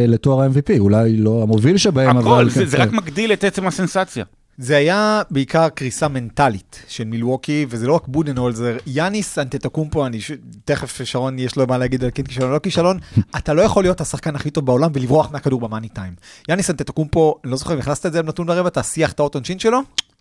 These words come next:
Speaker 2: עשר
Speaker 3: הכנסת.
Speaker 2: מעשרים ושלוש.
Speaker 3: שלוש עשרה החטאות עונשין, השיא הקודם שלו להחטאות עונשין בפלייאוף היה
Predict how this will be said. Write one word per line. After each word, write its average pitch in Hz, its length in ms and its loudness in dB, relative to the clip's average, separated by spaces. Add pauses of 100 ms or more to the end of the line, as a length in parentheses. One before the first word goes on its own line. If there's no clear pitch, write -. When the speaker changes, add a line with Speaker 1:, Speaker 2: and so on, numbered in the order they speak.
Speaker 2:
עשר 180 180 2
Speaker 3:
הכנסת. 156 180 2
Speaker 2:
מעשרים 165 200 0
ושלוש. 110 500 -2 (140)
Speaker 3:
שלוש 214 360 4
עשרה 247 200 -4
החטאות 151 480 0
עונשין, 135 380 -4 (220)
השיא 196 300 2
הקודם 220 420 0
שלו 202 220 2
להחטאות 139 400 0
עונשין 147 260 -4
בפלייאוף 160 380 0
היה 151 180 2